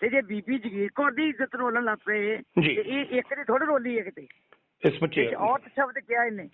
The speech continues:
Speaker 2: ਜੀ, ਜੀ, ਜੀ।
Speaker 1: ਸਾਰੀ ਔਰਤ ਜਾਤੀ ਦਾ ਅਪਮਾਨ ਕੀਤਾ।
Speaker 2: ਬੀਬੀ ਜੀ, ਇਸ ਮਸਲੇ 'ਚ ਮਹਿਲਾ ਕਮਿਸ਼ਨ ਵੀ ਜਿਹੜਾ ਐਕਟਿਵ ਹੋਇਆ, ਤੁਹਾਡੇ ਵੱਲੋਂ ਕੋਈ ਸ਼ਿਕਾਇਤ ਜਾਂ
Speaker 1: ਮੈਂ
Speaker 2: ਕਿਸੇ
Speaker 1: ਦੇਖੋ
Speaker 2: ਕਿਸਮ
Speaker 1: ਜੀ,
Speaker 2: ਦੀ?
Speaker 1: ਮੈਂ ਸ਼ਿਕਾਇਤ ਤਾਂ ਨਹੀਂ ਸੀ ਅਜੇ ਕੀਤੀ, ਪਰ ਉਹਨਾਂ ਨੇ ਮੈਨੂੰ ਲੱਗਦਾ ਹੈ ਕਿ ਸਾਰੀ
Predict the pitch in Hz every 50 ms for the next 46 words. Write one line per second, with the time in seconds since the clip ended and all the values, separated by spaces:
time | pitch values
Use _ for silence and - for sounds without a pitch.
0 | - 165 151 214 170 123 - - - 160 143 175 143 110 - - 139 127 - -
1 | - - - - 220 233 254 247 226 233 262 247 233 214 226 214 - 247 247 254
2 | 247 202 202 202 202 196 190 - 135 180 - - - 151 - - - - - -
3 | 190 214 220 277 302 302 240 254 254 254 240 240 269 247 220 220 214 220 240 240
4 | 233 269 226 175 156 190 247 254 254 240 220 - 240 240 240 220 226 226 226 -
5 | 208 196 202 208 208 208 180 190 190 185 196 202 214 226 214 190 196 190 208 220
6 | 208 214 214 208 214 202 - - 208 180 185 196 208 202 190 196 214 208 220 233
7 | 240 247 254 262 - - - - - 202 202 226 214 214 262 277 - - 202 220
8 | 220 220 226 226 226 - - - 214 208 202 214 - _ - 220 196 208 226 -
9 | 277 247 226 214 - 180 185 - 220 233 254 226 262 240 233 196 214 220 226 220
10 | 220 226 226 214 202 202 208 202 202 185 185 156 170 170 208 214 226 - 240 220
11 | _ - 180 170 175 190 202